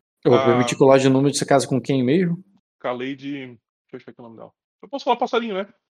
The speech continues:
Speaker 2: Com a passarinho,
Speaker 1: Pode.
Speaker 2: lo-, Rei Ezek.
Speaker 1: Ah, diz pa-, ele, passarinho?
Speaker 2: Ah,
Speaker 1: Ele, ele,
Speaker 2: menina,
Speaker 1: ele
Speaker 2: uma da, das, das aias que não falam nada da,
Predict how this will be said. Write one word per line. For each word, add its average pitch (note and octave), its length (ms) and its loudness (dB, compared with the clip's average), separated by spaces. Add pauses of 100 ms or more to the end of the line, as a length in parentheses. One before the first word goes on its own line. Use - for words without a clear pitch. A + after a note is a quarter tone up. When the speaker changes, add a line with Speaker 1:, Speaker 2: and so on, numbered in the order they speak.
(100)
Speaker 2:
Com - 60 -8
a - 60 0
passarinho, A#3+ 480 2
Speaker 1:
Pode. - 20 -6 (300)
Speaker 2:
lo-, C3 240 -8
Rei C#3+ 140 -4
Ezek. A#2 360 -10 (480)
Speaker 1:
Ah, B2+ 80 -6
diz G#2+ 260 -6
pa-, F3 220 0
ele, C3 220 0
passarinho? A#2+ 840 -2 (380)
Speaker 2:
Ah, B3+ 420 -8
Speaker 1:
Ele, B2 240 -4 (200)
ele, D#3+ 360 0
Speaker 2:
menina, G3 260 -6 (120)
Speaker 1:
ele C3 480 0 (380)
Speaker 2:
uma F#3 260 -6
da, C#3 800 -6
das, A#2 720 -12 (140)
das B2 300 -8
aias C#3+ 340 -2 (240)
que C#3 80 -14
não C3 160 -12
falam C3+ 320 -8
nada B2+ 340 -10
da, A2 480 -12